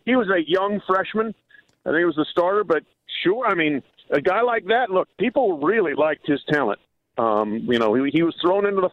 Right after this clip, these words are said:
fire as a young freshman. Uh, by the end of the year, he was playing pretty well. Uh, the game against Notre Dame, I remember that he was good.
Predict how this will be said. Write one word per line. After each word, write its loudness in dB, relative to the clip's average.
fire 2
as -4
a 0
young -2
freshman. 0
Uh, 0
by 0
the 2
end -2
of 0
the 0
year, 0
he 2
was -2
playing 0
pretty 0
well. 0
Uh, 2
the -2
game 0
against -2
Notre 2
Dame, 0
I 0
remember 0
that 2
he -2
was -2
good. 0